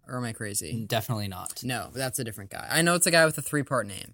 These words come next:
Speaker 2: David Gordon Green did the recent Halloween.
Speaker 1: Oh, it's David Robert Mitchell.
Speaker 2: Okay, so you don't, you don't, you're not as stupid
Speaker 1: I'm,
Speaker 2: as
Speaker 1: I'm
Speaker 2: that
Speaker 1: not
Speaker 2: sounds.
Speaker 1: that, I'm not that far off. This movie is awesome,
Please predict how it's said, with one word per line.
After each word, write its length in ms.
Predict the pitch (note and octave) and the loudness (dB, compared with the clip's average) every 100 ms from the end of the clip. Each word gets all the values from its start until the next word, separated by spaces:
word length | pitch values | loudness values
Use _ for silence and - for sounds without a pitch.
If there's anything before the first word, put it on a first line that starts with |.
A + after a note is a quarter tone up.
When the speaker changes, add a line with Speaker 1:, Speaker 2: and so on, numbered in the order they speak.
| - | -6
Speaker 2:
David 260 | C3+ C3 C3 | 0 2 2
Gordon 220 | C3 B2+ | 2 2
Green 240 | A#2 A2 | 0 -2
did 200 | G2+ G2 - | -2 -2 -2
the 140 | G2 | -4
recent 420 | G2 F#2+ - F2+ _ - | -2 -2 -4 -6 _ -8
Halloween. 520 | F#2+ F2+ F2+ E2+ E2+ _ | -6 -6 -10 -14 -18 _
Speaker 1:
Oh, 220 | G3+ G#3 D3+ | 12 12 12
it's 200 | C3 B2 | 6 8
David 520 | D3+ D#3+ F3 E3+ D#3 - | 6 6 6 6 2 -8
Robert 480 | C3 C3+ B2+ B2+ - | 0 2 2 0 -4
Mitchell. 500 | A#2 A#2 - F#2+ - _ | -4 -4 -4 -8 -14 _
Speaker 2:
Okay, 240 | G#3 A#2+ F2+ | -4 -2 -4
so 120 | - | -2
you 80 | E3 | 0
don't, 180 | C#3+ - | 0 0
you 100 | C3 | 0
don't, 160 | B2 - | 0 0
you're 100 | D3 | 2
not 140 | D3 B2 | 4 4
as 220 | G2+ - | 4 2
stupid 180 | - F3 | 4 4
Speaker 1:
I'm, 140 | F#3 | 6
Speaker 2:
as 60 | - | 4
Speaker 1:
I'm 160 | E3 F3 | 6 8
Speaker 2:
that 60 | |
Speaker 1:
not 140 | E3 C3+ | 8 6
Speaker 2:
sounds. 0 | C3+ | 0
Speaker 1:
that, 40 | C#3+ | 2
I'm 120 | D#3+ | 2
not 200 | D#3 A#2+ | 2 0
that 140 | G#2+ | -4
far 260 | - A2+ G#2+ | -6 -6 -6
off. 200 | - - - - _ | -8 -18 -16 -18 _
This 220 | C3+ D#3 | 6 8
movie 380 | F3+ E3 E3+ E3 | 8 6 6 6
is 340 | - D3+ C#3+ - | 4 4 4 4
awesome, 560 | C3+ C#3 - A2 A2+ | 2 4 4 2 -8